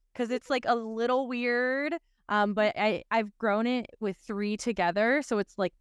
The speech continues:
looks like a giant bush, but, like, it's, like, sens-, it's sensitive plant essentially, and so it's, like, um, and so everyone, "Oh my gosh, that's so cool," and I'm like, "I have seedlings here." Like, I'm <laughs> so, like, I'm like, <laughs>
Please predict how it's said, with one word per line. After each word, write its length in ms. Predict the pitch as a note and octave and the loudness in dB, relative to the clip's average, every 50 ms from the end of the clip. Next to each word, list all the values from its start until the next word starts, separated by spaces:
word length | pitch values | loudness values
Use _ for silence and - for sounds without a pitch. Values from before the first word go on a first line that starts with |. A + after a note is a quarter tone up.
| - - _ _ _ _ _ _ | -20 -20 _ _ _ _ _ _
looks 260 | G#3 G3 G#3 - - - | -6 -6 -6 -6 -6 -4
like 120 | E3 - | -2 -2
a 60 | F#3+ | -2
giant 520 | F3 - F#3+ E3+ F3+ G3 G3 - - F3+ - | 0 0 -2 0 0 -2 -2 -4 -6 -6 -2
bush, 280 | F3+ F#3 A3+ - - - | 0 0 0 -2 -6 -4
but, 140 | - F#3+ - | -4 -2 0
like, 180 | F3+ F3 - | 0 -2 -2
it's, 160 | F3+ - - - | -4 -8 -4 -2
like, 200 | F3 F#3 - - | -2 -2 -2 -2
sens-, 320 | - - F#3 G#3 G#3 - | -2 0 0 0 0 -4
it's 160 | G#3 G3 - - | -6 -8 -4 0
sensitive 500 | B3+ B3+ B3+ A#3 G#3+ E3+ D#3+ D#3 - _ | 2 2 2 2 0 -2 -2 -2 -4 _
plant 220 | F#3+ E3 E3 E3 | -4 -4 -2 -4
essentially, 500 | E3+ - F#3 E3 E3 - G3 F3+ E3+ D#3 | -4 -4 -4 -6 -4 -2 -2 0 0 0
and 100 | F3 E3+ | -2 -2
so 160 | - F#3+ F3 | 0 0 0
it's, 220 | F3 E3 - - - | 0 -2 -4 -2 0
like, 220 | G3 F3+ - - - _ _ _ _ _ _ _ _ | 0 0 0 -4 -14 _ _ _ _ _ _ _ _
um, 260 | G3+ F#3 F3+ F3+ F3+ C#3 | 2 2 4 2 2 2
and 120 | G3 G#3+ G3 | 0 2 2
so 80 | A3+ | 2
everyone, 260 | G3+ G#3 A3+ C#4 A#3 - | 2 2 0 -2 -2 -2
"Oh 140 | G3+ A#3+ A#3+ | -2 -4 -4
my 100 | G#3+ - - | -4 -8 -8
gosh, 280 | - A3 - F#3 - - | -8 -6 -6 -6 -8 -8
that's 200 | D#3+ C3+ - - | -8 -10 -8 -6
so 140 | - D#3 D3+ | -6 -6 -6
cool," 180 | - - B3+ - | 0 0 0 0
and 80 | G3 F#3+ | 2 0
I'm 100 | G3+ G#3+ | 0 2
like, 220 | G#3+ G3 F#3+ - - | 2 2 2 0 -2
"I 160 | - D3+ D3+ | -6 -6 -6
have 180 | D3 D#3+ E3+ - | -6 -6 -8 -10
seedlings 560 | - - B3+ B3+ - - - - - - - _ _ | -10 -10 -10 -10 -10 -10 -12 -14 -14 -18 -20 _ _
here." 100 | _ B3 - _ _ _ _ _ _ _ _ _ _ | _ _ -20 _ _ _ _ _ _ _ _ _ _
Like, 160 | - F#3+ F#3+ - | -2 -2 0 2
I'm 240 | F3+ G3 G3+ G#3 G#3+ | 0 0 0 0 -4
<laughs> 20 | G#3+ | -6
so, 180 | - - B3+ | -4 -4 -2
like, 400 | B3+ - D#4+ E4 E4 - F#4 - - | 0 0 0 0 0 0 -2 0 0
I'm 120 | G#4 F#4 - - G#4+ G#4+ - - | 0 0 0 0 -4 -8 -4 -4
like, 320 | G4+ G#4 - _ C5 - - _ C5+ C5 _ _ D5+ - _ _ _ _ _ _ - - _ _ - - _ C4 D4+ E4+ _ D#4+ D#4+ E4 D#4+ | -4 -4 -6 _ -16 -20 -18 _ -20 -20 _ _ -20 -20 _ _ _ _ _ _ -20 -20 _ _ -20 -20 _ -20 -20 -20 _ -20 -20 -12 -6
<laughs> 200 | D4+ D4 D4 C4 | -4 -4 -4 -4